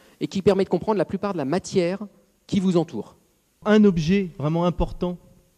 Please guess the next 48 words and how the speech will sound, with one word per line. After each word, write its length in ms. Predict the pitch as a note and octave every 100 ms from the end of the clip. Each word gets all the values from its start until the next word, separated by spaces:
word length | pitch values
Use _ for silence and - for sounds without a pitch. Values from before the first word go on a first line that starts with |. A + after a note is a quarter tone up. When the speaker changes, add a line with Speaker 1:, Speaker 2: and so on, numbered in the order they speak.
| _ _
Speaker 2:
sur 120 | D3
la 80 | C#3+
question 220 | D3+ D#3
de 40 |
la, 80 | C#3+
de 180 | D#3+ D#3
la 120 | C#3+ C#3
quantique 520 | C#3+ - E3 - -
que, 300 | C3 B2 B2
que 100 | B2
tu 100 | D#3
as 40 | D3
sous 120 | D#3+
les 220 | D3+ C3+
yeux, 60 | D#3
qui 140 | D#3
te 40 | -
semble 140 | C3+
important 400 | C3+ C3 - D3
de, 220 | - A2
de, 120 | A2 A#2+
Speaker 1:
Je 60 |
Speaker 2:
de 60 | B2+
Speaker 1:
regarde, 220 | C3+ C#3+
il 60 | C#3+
y 20 |
en 40 |
a 40 | C3+
Speaker 2:
présenter 80 |
à 20 | D#3+
Speaker 1:
un 60 |
Speaker 2:
la 60 | F#3
Speaker 1:
que 60 |
j'adore, 160 | D#3+ D3+ F#3
Speaker 2:
grande 60 |
Speaker 1:
mais 80 | E3+
je 100 | C3+
le 100 | D3
vois 260 | C3 D#3+ -
pas 220 | D#3+ E3+
et 40 | C3
je 100 | C3+
le 60 |
vois 160 | C3+ D3+
pas 100 | E3+
dans 120 | D#3
vos 120 | C#3
trucs, 400 | - F3 G#3 -